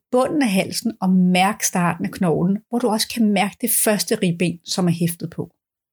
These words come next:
Din hests mankeben består af lange torntappe, som er knogler, der rejser sig fra din hests forreste brysthvirvler.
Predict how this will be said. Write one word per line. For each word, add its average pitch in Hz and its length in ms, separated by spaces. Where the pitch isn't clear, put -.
Din 214 120
hests 240 380
mankeben 247 720
består 214 340
af 226 180
lange 208 340
torntappe, 214 720
som 208 180
er 202 40
knogler, 202 480
der 208 180
rejser 175 280
sig 185 200
fra 202 140
din 190 160
hests 208 300
forreste 220 480
brysthvirvler. - 540